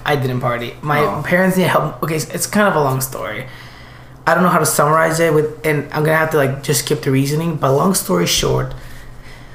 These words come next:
Speaker 1: we had to move apartment, and we didn't find out till, like, August twenty-fourth, fifth, or something like that.
Speaker 2: Mm.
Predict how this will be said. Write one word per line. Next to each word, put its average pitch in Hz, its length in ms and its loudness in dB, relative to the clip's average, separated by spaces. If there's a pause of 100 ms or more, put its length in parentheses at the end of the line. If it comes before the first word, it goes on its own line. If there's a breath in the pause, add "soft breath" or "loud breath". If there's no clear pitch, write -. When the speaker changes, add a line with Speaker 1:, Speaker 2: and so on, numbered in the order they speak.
(320 loud breath)
Speaker 1:
we 233 120 6
had 214 180 2
to 202 60 4
move 160 160 2
apartment, - 560 0 (320 loud breath)
and 165 100 2
we 160 80 4
didn't 175 240 2
find 147 180 2
out 139 360 2
till, 147 120 2
like, 131 240 -2 (360 loud breath)
August 143 500 2
twenty-fourth, - 1600 -4
fifth, 131 240 0
or - 20 -2
something 131 180 -4
like 127 120 -4
that. 127 180 -2
Speaker 2:
Mm. 120 260 2